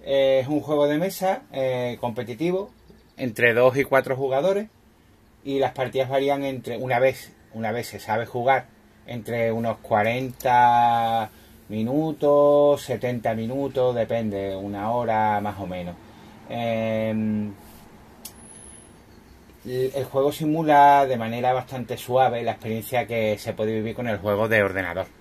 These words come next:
¿vale? Porque estamos hablando de, de un juego que se creó en mil novecientos noventa y tres para P C,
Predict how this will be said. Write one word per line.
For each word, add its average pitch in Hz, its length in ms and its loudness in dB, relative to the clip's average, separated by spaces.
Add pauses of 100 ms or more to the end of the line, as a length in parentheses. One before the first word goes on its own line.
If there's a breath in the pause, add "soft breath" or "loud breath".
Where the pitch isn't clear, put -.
(100)
¿vale? 104 220 -6
Porque 101 280 -8
estamos 117 440 -4
hablando 120 380 -2
de, 107 500 -2 (640 loud breath)
de 107 120 0
un 110 60 0
juego 139 460 4 (100)
que 107 140 2
se - 180 -6
creó 104 340 4
en 113 220 0
mil 113 100 -2
novecientos 117 560 0
noventa 110 320 0
y 110 60 2
tres 131 240 0
para 104 300 -2
P 101 100 -8
C, 127 240 -6